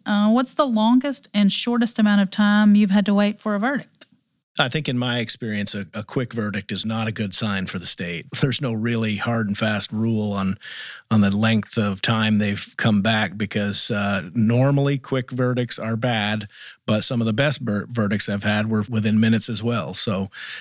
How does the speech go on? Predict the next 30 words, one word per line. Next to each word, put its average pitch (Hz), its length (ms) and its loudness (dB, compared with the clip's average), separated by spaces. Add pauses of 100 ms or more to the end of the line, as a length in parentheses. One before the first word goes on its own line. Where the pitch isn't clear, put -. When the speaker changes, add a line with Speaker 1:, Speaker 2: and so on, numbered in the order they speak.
(100)
Speaker 2:
it's, 110 280 2
it 117 240 0
ranges 127 380 2
anything 131 400 0
from 104 200 2
minutes 160 380 2
to 107 340 -4
several 120 460 -2
days. 139 720 0
Uh, 110 220 -2
the 101 100 -4
juries 117 400 0
have 113 380 -2 (440)
instructions. 127 680 2
They 113 100 0
go 110 160 0
back 123 320 0
in 120 80 2
the 107 80 2
jury 131 320 0
room 123 240 2
with 127 220 0
it, 123 140 0
sometimes 117 520 -2
sixty, 120 340 -2
seventy 120 460 0
pages 110 420 0
long. 110 400 0
And 104 140 0
so, 107 340 -4